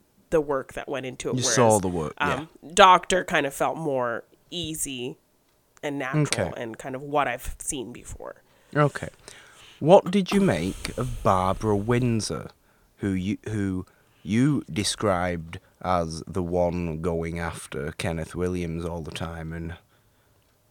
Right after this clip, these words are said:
Speaker 2: uh, sneaking into his room? The, the young blonde
Speaker 1: <laughs>
Speaker 2: girl.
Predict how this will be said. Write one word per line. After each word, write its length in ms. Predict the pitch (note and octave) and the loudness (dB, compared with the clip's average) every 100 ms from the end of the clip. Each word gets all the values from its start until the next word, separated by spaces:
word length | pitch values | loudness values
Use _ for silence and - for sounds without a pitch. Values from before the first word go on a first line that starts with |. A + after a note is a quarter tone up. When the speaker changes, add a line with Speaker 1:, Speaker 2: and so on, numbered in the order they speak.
| _ - | _ -12
Speaker 2:
uh, 360 | E2 D#2+ D2+ C#2+ - | -8 -6 -6 -10 -6
sneaking 540 | - A2 F#2+ - F#2 | -4 0 -2 -2 -2
into 260 | F#2 E2+ E2+ | -2 -4 -8
his 160 | E2+ | -8
room? 320 | F#2+ G#2+ F#2 - - - _ _ _ - | -2 -2 -2 -6 -18 -20 _ _ _ -2
The, 160 | G#2 | 0
the 180 | D#2 G#2 | 0 -2
young 360 | G2+ A#2+ A#2 A2 | 0 0 0 0
blonde 500 | G#2+ G#2+ G#2 G2+ F#2+ | 2 2 4 2 2
Speaker 1:
<laughs> 80 | G4+ | 0
Speaker 2:
girl. 480 | - G4+ - F4 | 2 0 0 -2